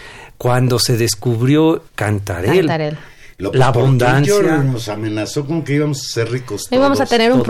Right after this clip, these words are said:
Speaker 2: problema con
Speaker 3: Lástima.
Speaker 2: administrar el
Speaker 1: La,
Speaker 2: dinero.
Speaker 1: la administración de la
Speaker 3: La-,
Speaker 1: riqueza.
Speaker 3: lástima
Speaker 1: Y
Speaker 3: que no nos cumplió.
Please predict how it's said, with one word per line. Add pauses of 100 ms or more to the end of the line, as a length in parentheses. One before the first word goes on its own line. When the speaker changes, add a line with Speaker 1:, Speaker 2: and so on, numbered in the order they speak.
Speaker 2:
problema
con
Speaker 3:
Lástima.
Speaker 2:
administrar
el
Speaker 1:
La,
Speaker 2:
dinero.
Speaker 1:
la
administración
de
la
Speaker 3:
La-,
Speaker 1:
riqueza. (200)
Speaker 3:
lástima
Speaker 1:
Y
Speaker 3:
que
no
nos
cumplió.